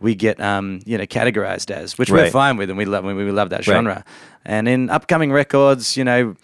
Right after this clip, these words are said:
Speaker 1: we always wanna, you know, there's always gonna be a love of that music, especially, I guess it's my,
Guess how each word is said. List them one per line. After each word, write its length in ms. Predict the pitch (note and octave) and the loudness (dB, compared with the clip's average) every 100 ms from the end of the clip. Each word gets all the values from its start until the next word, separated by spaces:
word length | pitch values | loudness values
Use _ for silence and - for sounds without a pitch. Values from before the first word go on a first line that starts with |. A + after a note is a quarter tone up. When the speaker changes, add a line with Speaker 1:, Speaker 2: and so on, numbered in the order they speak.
| - - - | -20 -14 2
Speaker 1:
we 120 | C#3 | 6
always 260 | D#3+ E3+ C3 | 6 6 4
wanna, 320 | D#3 D3 C3+ | 2 2 2
you 120 | C#3+ | 0
know, 320 | C3+ C3 D3 | 2 4 2
there's 200 | G#2 B2+ | 2 2
always 160 | C3+ C#3+ | 4 4
gonna 160 | C#3 B2+ | 2 2
be 160 | A#2 | 4
a 60 | A#2 | 4
love 320 | A2 B2 C3 | 4 4 4
of 100 | A2+ | 2
that 180 | G2+ A#2 | 0 0
music, 360 | A#2 A#2+ A#2 G#2+ | 0 0 0 -2
especially, 580 | - D3 - B2 A2 G2 | 0 0 2 0 0 -2
I 60 | |
guess 200 | A2+ C3+ | -2 -2
it's 120 | A2 A#2+ | -2 -4
my, 400 | A2+ A2 G#2+ | -2 0 -2